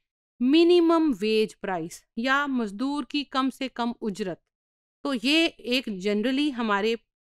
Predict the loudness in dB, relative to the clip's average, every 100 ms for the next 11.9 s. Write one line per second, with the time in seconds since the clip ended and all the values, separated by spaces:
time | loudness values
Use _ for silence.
0 | _ -4 -2 -2 0 0 0 -2 -6 -4
1 | -4 -4 -8 -8 -10 -12 _ _ _ -10
2 | -8 -2 -2 0 0 0 -2 -4 -10 -4
3 | -4 0 0 2 2 2 0 -2 -4 -6
4 | -8 -12 -4 -2 2 0 0 -2 -2 -2
5 | -8 -8 -4 -4 -4 -4 -4 -4 -6 -4
6 | -4 -4 -4 -4 -4 -6 -10 -8 -10 -8
7 | -10 -8 -8 -8 -10 -12 -12 -10 -12 _
8 | _ _ _ -10 0 0 0 -2 -4 -4
9 | -2 0 0 2 0 0 -6 -6 -8 _
10 | _ _ _ -2 2 2 2 0 0 -2
11 | -4 -2 -4 -4 -6 -4 -4 -2 -2